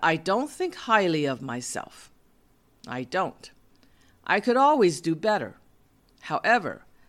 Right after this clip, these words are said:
I should acknowledge my strengths and not cut myself down.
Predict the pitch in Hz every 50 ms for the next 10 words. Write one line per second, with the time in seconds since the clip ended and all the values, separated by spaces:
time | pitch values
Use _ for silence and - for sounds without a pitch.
0 | _ _ - - 202 226 - 254 254 - 170 226 208 214 214 208 202 208 220 220
1 | 208 - 208 202 202 196 - - - 165 151 139 143 - - - - _ _ _
2 | _ - 151 151 156 151 151 - - - - - 196 180 - 165 160 151 - -
3 | 131 135 135 - - 143 123 98 90 -